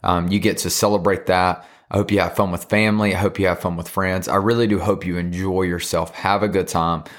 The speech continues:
Make good choices, but I hope in those good choices you do have fun. Uh, I'm very excited for today's devotional. Um, it's something that means a lot to me. It's the heart,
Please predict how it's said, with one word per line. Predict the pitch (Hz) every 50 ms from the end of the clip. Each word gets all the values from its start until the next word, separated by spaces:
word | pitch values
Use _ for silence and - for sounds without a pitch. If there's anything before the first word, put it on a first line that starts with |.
| - - - _
Make | - 101 117 120 117 -
good | 117 110 95
choices, | - - 104 95 92 87 - - 90 90 87 87
but | - - 90 90 87 87 80 - - - _
I | -
hope | 95 90 101 95 -
in | 92 90
those | 92 90 85
good | - 95 85
choices | - - 82 85 - - 85 80
you | 87 85
do | 73 82 87
have | 82 87 82 80 85
fun. | - - - 78 76 82 90 - - - - - - - - _ _ _ _ -
Uh, | 98 95 90 -
I'm | - 113 110 107
very | 95 127 151 180 160
excited | - - 131 117 107 107
for | - 107
today's | 101 - 104 95 98 95 85 82
devotional. | 98 92 85 95 95 92 - - 101 92 90 85 87 87 - -
Um, | - 87 87 87 87 87 87 78 -
it's | - 95
something | - - 120 107 98 - 107 101 98 95
that | 95 92 92 87 - - - - - _ _ _
means | - 95 104 107 104 104
a | 107
lot | 98 98 95 92 - -
to | - 98
me. | 92 95 92 92 90
It's | 87 87 -
the | - 87
heart, | 87 - - 110 104 104 101 98 - - -